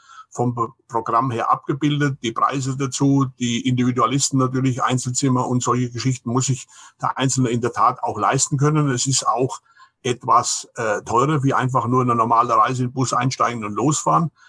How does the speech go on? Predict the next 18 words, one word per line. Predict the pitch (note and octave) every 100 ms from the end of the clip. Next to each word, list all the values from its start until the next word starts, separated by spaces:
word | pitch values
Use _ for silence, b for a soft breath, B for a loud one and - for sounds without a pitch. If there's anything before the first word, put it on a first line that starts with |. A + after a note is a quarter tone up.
| b _
weil | A2 A#2 A#2+ A#2+
wir | A#2+
nehmen | A#2+ C3
auch | A#2 A#2
eine | A2
anständige | B2+ - B2+ A#2+ A2
Arbeitsteilung | B2 C#3+ C#3 - B2 C#3 C3+
vor, | - C3+ C3+
nämlich | A#2+ A2+
der | A#2 A2 - -
Busfahrer | C#3 - B2+ B2
konzentriert | - B2+ - A#2 A2+ A#2+ A#2
sich | A#2
auf | A2+
seinen | A2+ G#2+ G#2+
Bus, | C3+ D3+ -
der | A2+ G#2
Reisebegleiter, | G#2 A2 - - A2+ A2 A#2 A#2